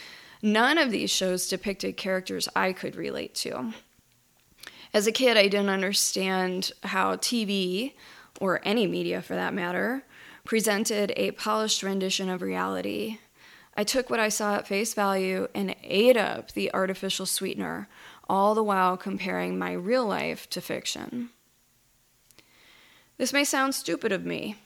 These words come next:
However, the families I saw around me appeared a lot more like the ones I saw on T V than like mine,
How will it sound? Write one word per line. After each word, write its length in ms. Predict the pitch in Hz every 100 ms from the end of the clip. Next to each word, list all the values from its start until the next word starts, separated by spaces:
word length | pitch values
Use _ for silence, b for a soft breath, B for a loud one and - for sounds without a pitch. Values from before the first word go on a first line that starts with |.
| _ _ _
However, 600 | 202 190 180 175 202 320 - _ _
the 120 | - 196
families 440 | 208 254 320 190
I 120 | 196
saw 260 | 190 208 190
around 400 | 185 196 294 277
me 160 | 185
appeared 380 | 185 196 214 196
a 80 | 185
lot 260 | 185 208 302
more 240 | 269 269
like 240 | 254 262
the 60 | -
ones 260 | 240 254 226
I 120 | 240
saw 180 | - 233
on 200 | 226 208
T 220 | 214 208
V 320 | 220 262 208
than 220 | 185 180
like 200 | 180 -
mine, 460 | 175 185 - -